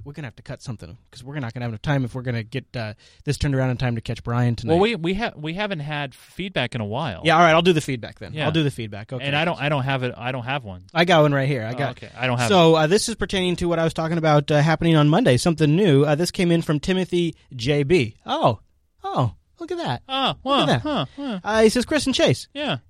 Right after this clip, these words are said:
Speaker 1: keep talking
Speaker 2: Hi.
Speaker 1: about how great it would be for Unfiltered to do more frequently.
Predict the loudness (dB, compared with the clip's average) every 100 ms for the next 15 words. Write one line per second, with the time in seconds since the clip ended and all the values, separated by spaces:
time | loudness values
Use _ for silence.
0 | -14 -8 -4 -2 0 2 4 4 4 2
1 | 4 2 2 0 0 4 6 6 2 0
2 | -4 0 -2 -2 -6 -6 -8